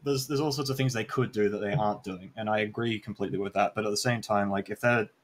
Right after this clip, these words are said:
trying to be open to, like, letting kids play in some tournament or other, then it's also, like, with that comes crazy parents, and with crazy parents comes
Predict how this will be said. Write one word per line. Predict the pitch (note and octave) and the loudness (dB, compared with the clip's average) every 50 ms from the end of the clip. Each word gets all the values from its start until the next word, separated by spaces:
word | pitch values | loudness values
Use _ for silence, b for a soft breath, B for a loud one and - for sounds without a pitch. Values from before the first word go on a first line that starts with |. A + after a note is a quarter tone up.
| _ _ | _ _
trying | - - - A2 | -4 0 0 2
to | A2 A#2 | 2 2
be | G#2+ G2 | 0 0
open | G#2 G2+ G2+ G2 - G2+ G2+ G2+ | 2 2 2 2 0 -2 -2 -2
to, | - - G2 G2 G2 | -2 -2 -4 -4 -2
like, | F#2+ G2+ G2 - | -2 -4 -2 0
letting | G#2 G2+ G#2 G2+ G2 | 0 0 0 -2 -6
kids | - - - G2 F#2+ F#2+ F#2+ - - | -8 -8 -8 -8 -8 -6 -8 -8 -8
play | - - - F#2+ F#2+ F#2+ F#2+ F#2 F#2+ | -8 -6 -6 -4 -2 -2 -2 -2 -4
in | G2 F#2+ G2 G2 _ b b b _ _ _ _ _ _ - | -4 -6 -10 -14 _ b b b _ _ _ _ _ _ -12
some | - - - G#2+ G2 F#2+ F#2+ | -10 -6 -4 -4 -4 -4 -6
tournament | - - G2+ G2 G2 G2 G2+ | -6 -6 -4 -2 -2 -2 0
or | G2+ G2+ | 0 0
other, | G2 G2 G2 F2+ | 0 0 -2 -4
then | - G2+ G#2 G2 G2+ G2+ F#2+ F#2 - - _ _ - | -2 -2 -2 0 0 -2 -4 -6 -10 -16 _ _ -6
it's | - G#2+ - A#2 | -6 -4 -2 0
also, | G#2 G2+ - G#2+ | 0 0 0 0
like, | G2 G2 G2 - - - - - B2 A2+ | 0 0 0 -2 -8 -18 -16 -8 0 2
with | B2+ B2 B2+ - | 2 2 2 2
that | - - G2+ - - | 2 2 2 2 0
comes | - G#2+ G#2 G2+ G#2 G2+ G2 - - - | 0 0 0 0 0 0 0 0 0 0
crazy | - - B2 G#2+ G2 G2 | 0 0 0 0 0 -2
parents, | - - F#2+ F#2+ G2 F#2 - - - | -4 -4 -4 -2 -2 -4 -6 -8 -6
and | G2 G#2 | -4 -4
with | G#2 - | -4 -2
crazy | - G#2+ G#2 G#2 G2+ | 0 2 2 2 0
parents | - - G2+ G2+ G2 G2 G2+ | 0 -2 -2 -2 -2 -2 -6
comes | - - - G2 G2 F#2+ F#2+ G2+ - - - - | -8 -4 -4 -4 -4 -4 -4 0 0 0 0 0